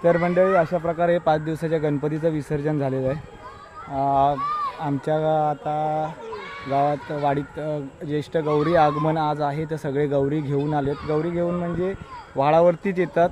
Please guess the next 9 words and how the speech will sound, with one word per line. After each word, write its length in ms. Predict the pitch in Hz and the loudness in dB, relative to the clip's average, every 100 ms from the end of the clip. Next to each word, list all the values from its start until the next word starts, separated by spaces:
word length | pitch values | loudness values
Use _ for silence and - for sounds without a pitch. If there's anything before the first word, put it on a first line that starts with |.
| - | 0
वाडावरती 640 | 160 151 165 165 156 165 | 0 2 2 0 -2 -8
पूजा 340 | 160 156 147 156 | -6 -4 2 2
वगैरे 380 | 156 151 156 | 2 2 0
करतात 400 | 160 156 147 160 160 - - - - | 0 -4 -2 -2 -2 -10 -20 -16 -8
आणि 200 | 147 151 | -4 -2
मग, 200 | 156 160 | 0 -2
अ, 640 | 160 170 160 160 160 156 147 | -2 -2 2 4 4 4 2
गौरी 260 | 147 156 | 2 2
माईला 360 | 160 160 165 | 2 2 2